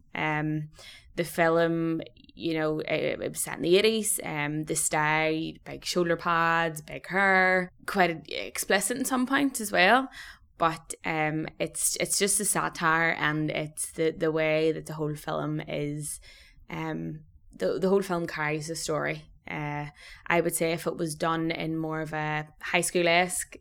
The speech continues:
maybe if it was done in the lines of Mean Girls, it probably wouldn't have as much as of effect as it did at the time. Um, it deals with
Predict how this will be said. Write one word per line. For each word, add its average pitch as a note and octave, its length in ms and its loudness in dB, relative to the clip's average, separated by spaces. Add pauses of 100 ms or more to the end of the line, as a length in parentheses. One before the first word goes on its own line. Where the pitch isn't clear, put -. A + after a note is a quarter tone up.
(120)
maybe D#3 540 0 (560)
if - 80 -10
it - 20 -4
was F3+ 140 0
done E3+ 160 4
in E3+ 80 0
the E3+ 80 2
lines F#3 360 4
of G#3+ 240 -4 (120)
Mean G3 180 2
Girls, A3+ 340 6
it G3+ 80 -12
probably E3 300 0
wouldn't D#3+ 280 -2
have D#3 260 -6 (580)
as D#3+ 140 -4
much E3 180 -2
as D#3+ 100 -2
of D#3+ 80 -4
effect D#3 440 0
as E3 100 -4
it D#3+ 140 -4
did E3 160 4
at D#3+ 100 -2
the F3+ 80 -2
time. C#4 500 8 (380)
Um, E3 300 0
it F3+ 120 2
deals F3+ 320 8
with - 460 0